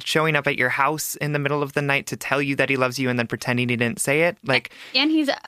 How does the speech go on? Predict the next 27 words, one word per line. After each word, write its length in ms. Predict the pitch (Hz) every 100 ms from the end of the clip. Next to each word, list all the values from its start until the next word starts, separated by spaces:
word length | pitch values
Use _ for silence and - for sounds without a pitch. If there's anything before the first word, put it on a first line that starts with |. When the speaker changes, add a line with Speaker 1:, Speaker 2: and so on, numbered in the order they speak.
| - - -
Speaker 2:
erratically 760 | 214 214 208 254 - 247 240
kind 220 | - 240
of 140 | 208 196
dealing 320 | 190 196 202
with 160 | 196 185
your 140 | 180
relationship, 680 | 175 175 185 294 - 415 403
like, 120 | 202
Speaker 1:
Yep. 120 | 156 -
Speaker 2:
asking 380 | 208 214 - 220
you 100 | 202
to 120 | 202
this 220 | 190 196
ball 500 | - 190 180 180 180 -
after 280 | 185 - 202
breaking 320 | 180 185 196
up 100 | 190
with 140 | 185
you 160 | 190 190
or 100 | 175
going 260 | 202 196
back 180 | 185 180
and 100 | 196
forth 160 | 202 202
like 120 | 196
that. 160 | 202 220
That's, 220 | 226